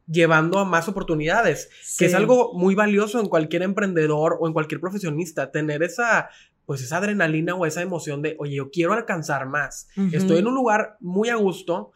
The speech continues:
Speaker 1: pero tengo ganas de hacer más cosas porque me siento capaz, porque me siento motivado, porque siento que
Speaker 2: Sí.
Speaker 1: puedo". A lo mejor eso fue también lo que a ti te impulsó.
Speaker 2: Sí, y ¿sabes qué? Que no le tengan miedo al, al no.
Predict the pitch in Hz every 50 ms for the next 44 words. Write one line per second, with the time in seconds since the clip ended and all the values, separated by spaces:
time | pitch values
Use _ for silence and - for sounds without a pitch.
0 | _ _ _ _ - 175 165 160 147 147 131 - - _ _ _ _ _ - -
1 | 156 156 156 160 175 190 196 202 202 185 202 - - 175 180 175 180 180 180 180
2 | 180 185 180 165 170 160 147 180 175 180 190 190 185 - 196 190 175 170 180 175
3 | 196 190 180 - 180 170 147 - - - - 196 - 180 180 175 175 - 165 175
4 | 180 180 180 180 180 165 175 170 165 160 165 165 165 180 180 175 170 156 156 165
5 | 165 170 170 165 165 165 170 156 - 156 - 208 214 220 226 233 220 190 175 180
6 | 175 165 170 180 175 - - - - 156 160 170 160 208 214 208 220 208 220 208
7 | 202 208 196 202 196 190 190 196 - - - - - 175 170 175 170 156 - 180
8 | 160 175 170 165 180 185 - 262 247 - - _ - - 208 220 220 214 202 -
9 | - 262 208 240 247 254 262 262 - 269 262 262 233 226 233 233 247 254 254 285
10 | 277 277 285 285 277 269 254 247 233 247 254 254 247 240 226 208 196 185 170 165
11 | 165 - - _ _ _ _ _ _ _ _ _ _ _ - - 196 202 202 202
12 | 208 202 202 190 202 -